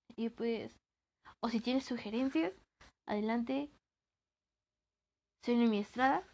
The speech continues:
Y esto es Momentos. Espero que sigas escuchando esto y que, si me equivoqué, escuche el siguiente podcast para ver qué, para checar si no me equivoqué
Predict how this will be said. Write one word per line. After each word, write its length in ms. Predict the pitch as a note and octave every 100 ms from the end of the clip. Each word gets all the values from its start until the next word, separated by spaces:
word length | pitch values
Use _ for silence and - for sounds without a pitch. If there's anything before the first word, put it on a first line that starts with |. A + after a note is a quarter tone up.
| _ _ _ _ _ - - - - - - - -
Y 680 | A3 G#3+ G#3+ G#3 G#3 G3 -
esto 240 | A3+ -
es 80 | B3
Momentos. 540 | A#3+ B3+ C#4 A3 - - _ _ _ _ _ _
Espero 340 | - G#3+ A#3+ A#3
que 320 | A3+ A3 A3+ - _ _ _ _ _ -
sigas 340 | B3 B3+ A#3+
escuchando 480 | - A#3 A#3 A3+ A#3+
esto 400 | C4+ C4+ C#4+ D4
y 200 | C#4 A#3
que, 440 | - - A#3+ A#3+ - _ _ _
si 120 | - C4
me 100 | C4
equivoqué, 580 | B3+ B3+ B3 C#4 E4+ - _ _ _ _ _ _
escuche 380 | C#4+ - E4 F#4+
el 60 | F#4
siguiente 300 | D4 C#4 C#4+
podcast 540 | - D4 - C4+ - _
para 220 | - A3+
ver 180 | A3+ A#3
qué, 280 | - B3+ - -
para 180 | A#3 A#3
checar 300 | A#3+ A#3+ C4
si 120 | C#4+
no 100 | C#4
me 100 | C4
equivoqué 580 | C4 G#3+ A3+ C4+ C4+